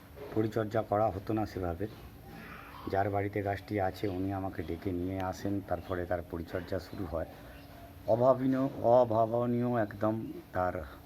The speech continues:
ফল দেখা গেছে। আমি যে পরিচর্যা বলেছিলাম সেই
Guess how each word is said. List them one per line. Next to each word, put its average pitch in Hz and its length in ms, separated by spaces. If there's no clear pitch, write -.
ফল 117 420
দেখা 107 260
গেছে। 107 320
আমি 92 140
যে 95 100
পরিচর্যা 104 560
বলেছিলাম 110 540
সেই 104 160